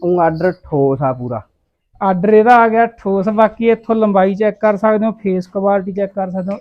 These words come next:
Speaker 2: ਇਹ ਆ ਗਈ ਬਿਲਕੁਲ ਟੌਪਰ। ਪੈਸੇ ਇਹਦੇ ਫਿਰ ਕਿੰਨੇ ਕੁ ਲੈ ਲਾਂਗੇ ਆਪਾਂ?
Speaker 1: ਬਾਈ ਇਹਦਾ ਅੱਜ ਦਾ ਰੇਟ ਆ ਜਿਹੜਾ,
Speaker 2: ਹਾਂਜੀ।
Speaker 1: ਠੀਕ ਹੈ ਜੀ, ਇਹ ਸੱਠ ਹਜ਼ਾਰ ਦੀ ਵੱਛੀ ਦੇ ਦਾਂ, ਬਾਕੀ ਮਾਣ ਤਾਣ ਮੌਕੇ ਤੇ ਹੋ ਜਾਊਗਾ, ਕੋਈ ਗੱਲ ਨਹੀਂ। ਉਹ ਆਏ ਦੂਰੋਂ ਆਏ ਵੀਰ ਦਾ ਆਪਾਂ ਮਾਣ ਤਾਣ ਤਾਂ ਜ਼ਰੂਰ ਕਰਾਂਗੇ।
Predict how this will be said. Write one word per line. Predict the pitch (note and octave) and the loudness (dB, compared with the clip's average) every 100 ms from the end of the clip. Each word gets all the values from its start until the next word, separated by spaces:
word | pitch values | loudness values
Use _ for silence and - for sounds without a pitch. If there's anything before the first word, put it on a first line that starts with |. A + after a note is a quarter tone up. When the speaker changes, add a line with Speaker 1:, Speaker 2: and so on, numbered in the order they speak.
| - | -4
Speaker 2:
ਇਹ | G3+ | -2
ਆ | A#3 | 0
ਗਈ | G#3 | -2
ਬਿਲਕੁਲ | F#3+ G3+ G#3+ A3+ | -4 -6 -4 -6
ਟੌਪਰ। | - G3 F#3 - B3 B3 _ _ _ - | -4 -4 -4 -2 -2 -2 _ _ _ 2
ਪੈਸੇ | C4+ C4 G3+ B3+ | 6 6 6 4
ਇਹਦੇ | C4 | 2
ਫਿਰ | B3+ B3 | 0 -2
ਕਿੰਨੇ | A#3+ B3+ | -2 0
ਕੁ | |
ਲੈ | B3+ A#3+ | 0 -2
ਲਾਂਗੇ | G#3+ | -2
ਆਪਾਂ? | G3+ G3 E3 _ _ _ _ _ | -6 -8 -14 _ _ _ _ _
Speaker 1:
ਬਾਈ | D3 G3+ | 0 0
ਇਹਦਾ | A3 A3 A#3 A3+ G3 E3+ _ E3+ | 2 2 4 4 2 -6 _ 0
ਅੱਜ | E3+ D3+ | 2 2
ਦਾ | E3+ E3+ | 2 4
ਰੇਟ | E3+ E3+ | 4 4
ਆ | E3 | 2
ਜਿਹੜਾ, | D3+ F3 F3 - _ - | 2 2 0 -2 _ -4
Speaker 2:
ਹਾਂਜੀ। | F#3+ F3+ D3+ _ _ | -2 -4 -10 _ _
Speaker 1:
ਠੀਕ | D3 D3+ | -4 0
ਹੈ | F3 | 2
ਜੀ, | F#3 F#3+ | 0 -2
ਇਹ | F3+ G3 | 2 2
ਸੱਠ | G3+ E3+ E3 F3 | 2 0 0 2
ਹਜ਼ਾਰ | F3 F#3+ | 4 4
ਦੀ | D#3+ D#3+ | 4 0
ਵੱਛੀ | D#3 D#3 | -2 -2
ਦੇ | D3 C#3+ | -4 -2
ਦਾਂ, | G3 | -2
ਬਾਕੀ | E3+ D#3+ F#3+ | -2 -2 -2
ਮਾਣ | D#3 C#3 D3 | 0 0 0
ਤਾਣ | C#3+ D#3+ | -2 -2
ਮੌਕੇ | D#3 C3+ A#2 B2+ | 0 -2 -4 -8
ਤੇ | A#2+ C3 | -6 -4
ਹੋ | D3+ | -4
ਜਾਊਗਾ, | F3+ F#3 F3+ E3+ _ _ _ _ _ _ | -2 0 -2 -2 _ _ _ _ _ _
ਕੋਈ | D#3 C#3+ | -2 0
ਗੱਲ | C#3 C#3+ | 0 2
ਨਹੀਂ। | D#3+ | 0
ਉਹ | E3+ F3 | 2 2
ਆਏ | D#3 D#3 | 2 0
ਦੂਰੋਂ | C#3 D3 D3 C#3 | -2 -4 -2 -2
ਆਏ | C#3 | -2
ਵੀਰ | C3 C3+ B2+ | -2 -4 -2
ਦਾ | C3 | -4
ਆਪਾਂ | B2+ C3 | -4 -4
ਮਾਣ | B2 A#2+ | -2 -4
ਤਾਣ | A#2+ B2+ B2 | -6 -10 -10
ਤਾਂ | A#2+ | -12
ਜ਼ਰੂਰ | A#2 A2+ A2 A2 A2 | -12 -14 -14 -14 -10
ਕਰਾਂਗੇ। | A#2+ C#3 C3 | -10 -8 -10